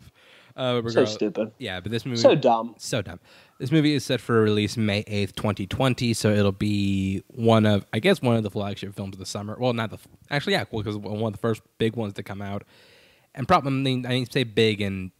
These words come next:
Speaker 1: an operative sense because it's not really, like, a big movie, but it's, it'll, it'll be, I'm assuming it'll be counter-programmed to whatever else is coming out that weekend, 'cause you have Black Widow coming out May first, the weekend before. I wonder what this one's opening.
Speaker 2: Mm-hmm.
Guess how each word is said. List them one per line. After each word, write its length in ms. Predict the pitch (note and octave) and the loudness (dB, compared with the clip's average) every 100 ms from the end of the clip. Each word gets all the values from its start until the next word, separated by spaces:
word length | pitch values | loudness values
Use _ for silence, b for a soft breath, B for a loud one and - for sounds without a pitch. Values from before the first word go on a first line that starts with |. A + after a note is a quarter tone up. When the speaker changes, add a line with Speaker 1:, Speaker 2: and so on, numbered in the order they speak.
| - | -12
Speaker 1:
an 100 | G#2+ | -6
operative 340 | G2 F#2 G2 F2 | -4 -4 -4 -4
sense 180 | G2 | -8
because 300 | - G2+ G2 | -8 -8 -6
it's 120 | F2+ C3 | -6 -4
not 140 | D3 | -2
really, 240 | A2 G2+ F#2 | -2 -4 -6
like, 160 | F#2+ F#2 | -12 -14
a 80 | |
big 320 | F#2+ - F2+ G#2 | -18 -16 -14 -8
movie, 360 | A2+ A#2 B2+ | -4 -2 -2
but 500 | G#2 G2 F#2+ - - - b b b b - | -2 -4 -6 -8 -16 -20 b b b b -4
it's, 160 | C3 B2 | -4 -2
it'll, 160 | C3+ - | -4 -2
it'll 160 | C3+ C3+ | 0 0
be, 300 | B2 B2 A#2 | 2 0 0
I'm 140 | A2+ | -2
assuming 180 | A#2+ D#3+ | -2 -2
it'll 60 | G#2 | -4
be 40 | |
counter-programmed 560 | - A2+ G#2 A2 G#2+ G#2 | -4 -6 0 2 2 0
to 80 | |
whatever 220 | G#2 G2 G2 | -2 -2 -2
else 140 | G2 | -4
is 60 | G#2 | -4
coming 220 | G2+ G2 | -6 -4
out 140 | F#2 | -6
that 160 | F#2+ F#2+ | -6 -6
weekend, 320 | G2 F#2+ F#2+ | -6 -8 -10
'cause 100 | F#2+ | -8
you 60 | G2+ | -8
have 100 | G#2+ | -4
Black 240 | C#3 D3 | -4 -2
Widow 200 | C#3 A#2 | -2 -2
coming 260 | - A2 G#2 | -4 -6 -4
out 540 | G2+ G2 - - - _ | -4 -6 -12 -20 -20 _
May 200 | A#2+ G#2+ | -6 -6
first, 340 | F#2 A2 F#2+ - | -6 -6 -6 -6
the 60 | |
weekend 260 | G#2 F#2+ G2 | -8 -8 -12
before. 500 | - C3 A2 G2 G2+ b b b b b b | -10 -6 -4 -6 -10 b b b b b b
I 40 | |
wonder 140 | D3+ E3+ | -4 0
what 240 | D#3+ D#3 | 2 0
this 140 | C3 - | 0 -2
one's 180 | A#2+ A#2 | -2 -2
opening. 500 | G#2 G2 G2+ F#2+ F#2 | -6 -4 -4 -4 -4
Speaker 2:
Mm-hmm. 280 | F2+ B2+ | -8 -8